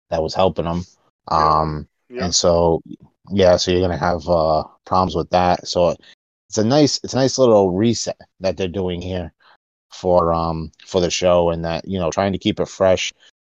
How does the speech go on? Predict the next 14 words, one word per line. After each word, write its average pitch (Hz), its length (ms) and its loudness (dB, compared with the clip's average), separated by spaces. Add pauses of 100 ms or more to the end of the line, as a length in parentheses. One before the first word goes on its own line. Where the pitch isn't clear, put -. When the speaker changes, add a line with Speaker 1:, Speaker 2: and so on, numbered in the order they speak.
(260)
Speaker 1:
you 92 120 -8
know, 78 260 -6
trying 92 200 -2
to 85 60 -4
show 98 340 2
that 87 180 2
it 80 80 -10
doesn't 92 220 0
always 87 200 0
have 92 220 -2
to 85 80 -12
be 87 200 -4
just, 80 220 -4
like, 80 300 -4